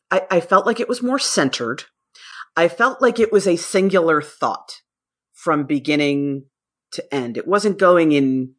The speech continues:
so many different directions. I didn't, the Klingons were a thing, and then mycelial network was a thing, and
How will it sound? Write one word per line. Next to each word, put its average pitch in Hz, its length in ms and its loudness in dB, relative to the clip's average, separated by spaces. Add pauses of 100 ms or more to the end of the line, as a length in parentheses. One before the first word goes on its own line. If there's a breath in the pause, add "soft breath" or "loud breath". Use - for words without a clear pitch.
(320)
so - 600 2
many 165 240 4
different 139 320 -4
directions. 120 440 -8
I 143 60 0
didn't, 214 300 -6 (1040 loud breath)
the 214 140 0
Klingons 277 680 0
were 247 340 0
a 247 60 2
thing, 233 720 -4
and 160 180 -4
then 139 440 -4 (160)
mycelial 135 540 -2
network 262 340 -2
was 233 160 -6
a 196 100 -10 (200)
thing, 233 540 -2
and 151 460 -4